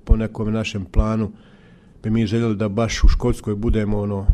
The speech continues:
maksimalno radni, borbeni, agresivni i da izvučemo ono što nam treba za, za zadnju tekmu protiv Portugala”,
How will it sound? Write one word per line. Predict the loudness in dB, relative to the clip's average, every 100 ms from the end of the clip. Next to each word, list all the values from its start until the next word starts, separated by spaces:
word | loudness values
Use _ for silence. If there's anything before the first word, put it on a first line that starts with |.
| 4 2 -8
maksimalno | -8 -2 0 0 -2 0 0 0 0
radni, | 0 0 0 -2
borbeni, | 0 0 0 0 0
agresivni | -2 -2 -4 -2 -2 0 -2 -2 -2
i | -2 -4
da | -2
izvučemo | -2 0 0 0 0
ono | -2
što | -2 -4
nam | -4
treba | -4 -2 -4 4 4 4
za, | -8 -6
za | -6 -8 -10 -12 -6
zadnju | -2 -2
tekmu | -2 -4
protiv | 2 2 4
Portugala”, | 0 2 0 0 0